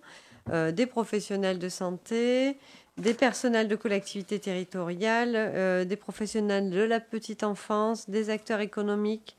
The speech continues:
de l'enjeu des perturbateurs endocriniens. Euh, mobiliser, accompagner les, les citoyens à l'éco-responsabilité,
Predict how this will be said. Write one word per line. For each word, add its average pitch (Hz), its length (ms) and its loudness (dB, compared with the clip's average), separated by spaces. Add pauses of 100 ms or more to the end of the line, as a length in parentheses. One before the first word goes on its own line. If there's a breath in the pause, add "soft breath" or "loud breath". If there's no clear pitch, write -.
(420 soft breath)
de 180 100 2
l'enjeu 214 560 2
des 220 140 -2
perturbateurs 233 720 -4
endocriniens. 202 520 -6 (800 loud breath)
Euh, 185 280 6
mobiliser, 247 800 6
accompagner 220 680 4
les, 202 180 2 (140)
les 190 440 -4
citoyens 202 640 -2
à 185 160 0
l'éco-responsabilité, 196 1900 0